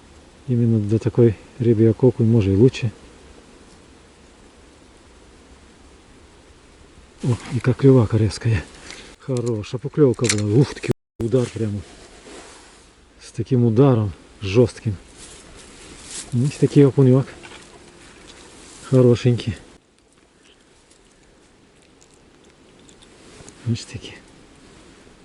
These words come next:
Хай пливе. Хай отдих такий росте ще. Не дорос він.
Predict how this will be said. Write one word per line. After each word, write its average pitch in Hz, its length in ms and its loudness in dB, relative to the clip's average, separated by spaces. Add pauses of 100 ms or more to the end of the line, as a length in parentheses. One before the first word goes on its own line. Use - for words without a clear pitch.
(1500)
Хай 107 180 -12
пливе. 95 220 -8 (920)
Хай 127 120 -4
отдих 95 220 -6 (280)
такий 95 280 -4
росте 113 340 0
ще. - 220 -4 (1300)
Не 139 120 4
дорос 131 380 4
він. 104 80 -6